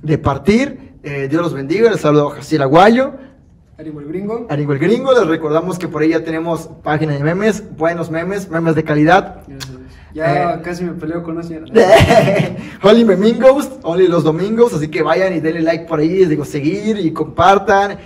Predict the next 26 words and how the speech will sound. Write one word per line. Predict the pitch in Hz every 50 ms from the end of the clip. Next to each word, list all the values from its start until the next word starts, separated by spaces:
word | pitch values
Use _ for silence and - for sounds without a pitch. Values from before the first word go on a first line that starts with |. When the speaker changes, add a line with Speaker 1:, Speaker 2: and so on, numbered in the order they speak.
| - - - - -
Speaker 1:
Y | 160 175
ya | 226 226
saben, | - 214 202 196 180 165 156 151 156
eh, | 156 151 147 147 147
si | 151 147
ustedes | - 165 156 156 156 -
comparten, | 156 147 147 190 196 196 190 196 196
le | 175 156
dan | 156 156 156
like, | 160 180 196 208 196
recibirán | 170 147 - - 143 156 165 165 165 180
un | 175 180 185 180 170
regalo | 156 151 143 143 151 160 160
de | 160 147
Navidad, | 143 139 139 151 175 214 233 233 - - - - -
que | - 151 156 175
es | 190 180 - 185 - - - _ - _ _ _ _ _
la | - 131
bendición | 123 120 120 120 120 - 156 - - - _ _ _ - - - _
Speaker 2:
La | 143
bendición | 139 135 131 127 123 - - 120
del | - -
Señor. | - - -
Speaker 1:
de | 151
Cristo. | - 139 131 127 - - - _
Speaker 2:
Que... | - - 143 139 131 120 117 117